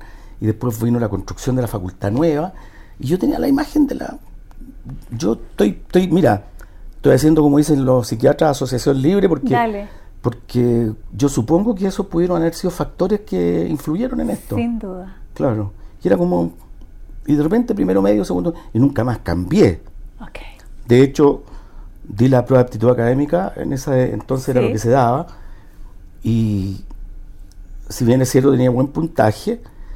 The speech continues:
Speaker 1: pero yo a lo único que postulé fue a medicina. O sea, si no quedaba en medicina,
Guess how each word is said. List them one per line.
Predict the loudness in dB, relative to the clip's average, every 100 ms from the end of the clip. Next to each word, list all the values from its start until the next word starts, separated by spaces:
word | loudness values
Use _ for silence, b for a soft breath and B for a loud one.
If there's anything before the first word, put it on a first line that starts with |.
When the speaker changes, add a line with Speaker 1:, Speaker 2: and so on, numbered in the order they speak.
| b 0
Speaker 1:
pero | 2
yo | 6 6
a |
lo | 6
único | 4 2 0
que | -2
postulé | -2 -4 -4 -2 0 -2 -4 -16
fue | -10 -6
a | -4
medicina. | -4 -4 -2 -2
O | 0
sea, | -2
si | 0
no | 0
quedaba | 2 2
en | 2
medicina, | 0 0 -2 -2